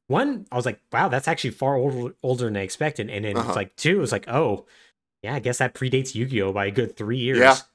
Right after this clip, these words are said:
Speaker 2: yeah.
Speaker 1: Yeah.
Speaker 2: When, yeah, when it came out, it was like, it was that, Magic,
Speaker 1: Mm-hmm.
Speaker 2: and Star Wars.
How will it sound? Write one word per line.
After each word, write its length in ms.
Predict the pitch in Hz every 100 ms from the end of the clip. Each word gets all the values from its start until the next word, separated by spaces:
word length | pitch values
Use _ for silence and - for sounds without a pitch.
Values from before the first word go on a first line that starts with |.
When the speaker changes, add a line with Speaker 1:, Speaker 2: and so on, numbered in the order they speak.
| _
Speaker 2:
yeah. 260 | 120 117 123 - _ _ _ _ _
Speaker 1:
Yeah. 220 | 240 113
Speaker 2:
When, 480 | 120 131 123 123 123 -
yeah, 160 | 143
when 240 | 117 120 123
it 140 | 139
came 240 | - 143 127
out, 260 | 120 127
it 100 | 117
was 180 | 110 107
like, 320 | 107 104 101 -
it 40 |
was 240 | 101 90 -
that, 500 | 101 107 131 139 - - - - -
Magic, 800 | 98 98 110 117 127 123 123 - - _ _ _ 147
Speaker 1:
Mm-hmm. 200 | 123 120 - _ _ _ _ -
Speaker 2:
and 240 | 101 90 -
Star 440 | - - 101 104
Wars. 540 | 95 90 85 - -